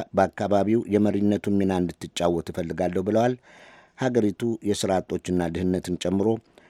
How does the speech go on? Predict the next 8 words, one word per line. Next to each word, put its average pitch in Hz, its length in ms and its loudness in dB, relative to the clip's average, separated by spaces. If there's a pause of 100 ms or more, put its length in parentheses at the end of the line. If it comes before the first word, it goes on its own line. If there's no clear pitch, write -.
(140)
ከፍተኛ 98 500 -2 (120)
የኢኮኖሚ 92 580 2
ችግር 85 320 -2
እንዳለባት 80 800 -2
ያረጋገጡት 85 760 -4
ሚስተር 87 300 -4
ቡሃሪ 92 320 -2 (800)
በተለይ 120 380 2